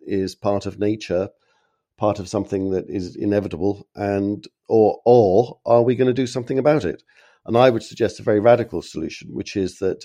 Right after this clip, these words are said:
ultimately we have to see retail banking, the accepting of deposits and the making of simple loans for houses and cars and overdrafts and other things like that,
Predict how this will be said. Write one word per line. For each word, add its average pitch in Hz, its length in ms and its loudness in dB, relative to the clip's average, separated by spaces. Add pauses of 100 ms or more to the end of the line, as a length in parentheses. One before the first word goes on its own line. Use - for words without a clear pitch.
ultimately 101 520 -4
we 98 140 -4
have 107 200 -4
to 101 80 -18
see 98 260 -8
retail 107 480 -2
banking, - 460 -10 (680)
the 92 360 -2
accepting 101 520 -2
of 90 80 -4
deposits - 680 -2
and 95 180 -6
the 95 40 -2
making 101 360 -2
of 87 100 -4
simple 101 400 -4
loans 98 460 0
for 82 280 -10
houses 95 440 -4
and 80 140 -6
cars 95 540 0
and 78 140 -6
overdrafts 90 760 -2
and 92 100 -6
other 90 200 -6
things 90 280 -4
like 76 220 -4
that, 87 340 -4